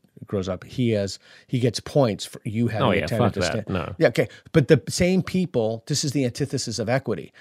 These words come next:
Speaker 1: The same
Speaker 2: Of
Speaker 1: people
Speaker 2: course, yeah.
Speaker 1: screaming at their top of their lungs for equity,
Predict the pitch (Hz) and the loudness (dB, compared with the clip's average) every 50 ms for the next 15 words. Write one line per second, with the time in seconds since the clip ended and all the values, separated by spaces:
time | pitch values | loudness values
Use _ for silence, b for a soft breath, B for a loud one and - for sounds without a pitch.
0 | b b b 123 110 - 147 143 147 143 - - 143 131 - 135 - 180 120 90 | b b b -4 -2 0 0 0 0 0 0 0 0 0 2 2 4 4 4 2
1 | 87 87 - - 131 135 139 151 165 170 175 165 156 147 139 - - 131 127 127 | 0 -2 -2 0 4 4 6 6 6 6 6 6 6 4 2 2 2 4 4 4
2 | 127 113 104 - - 135 127 123 - 131 117 123 117 113 120 135 135 131 120 - | 4 2 0 0 0 0 0 0 0 -2 0 0 2 2 2 2 2 0 0 -2
3 | - 127 127 143 - - 127 104 101 95 98 98 | 0 0 0 0 2 0 0 0 0 0 -2 -4